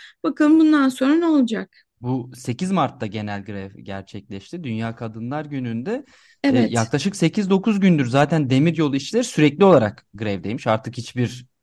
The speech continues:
Speaker 2: tren yolu, e, çalışmıyor deniyor. Bu sekiz Mart'taki genel grev çağrısına çok sayıda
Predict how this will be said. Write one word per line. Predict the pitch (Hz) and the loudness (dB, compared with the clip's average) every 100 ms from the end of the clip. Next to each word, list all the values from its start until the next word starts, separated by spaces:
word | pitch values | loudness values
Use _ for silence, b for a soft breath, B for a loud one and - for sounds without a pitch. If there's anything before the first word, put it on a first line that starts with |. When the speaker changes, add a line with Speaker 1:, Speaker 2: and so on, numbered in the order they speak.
| _ - | _ -10
Speaker 2:
tren | 110 104 | -6 -4
yolu, | 101 95 98 98 b b b - | -4 -6 -6 -10 b b b -12
e, | 104 98 | -6 -6
çalışmıyor | - 139 160 - 139 110 101 | -6 -4 -4 -4 -2 -2 -4
deniyor. | 107 185 226 | -4 -4 -4
Bu | 151 160 - | -4 -4 -6
sekiz | 143 147 143 | -8 -6 -4
Mart'taki | 147 143 147 139 135 - - - | -4 -4 -8 -6 -6 -6 -12 -10
genel | 110 110 156 165 | -4 0 0 -2
grev | 151 135 | -4 -4
çağrısına | 143 131 247 226 | -4 -4 -4 -2
çok | 156 143 - 202 | -2 -2 -6 -8
sayıda | 220 214 156 120 | -4 0 4 2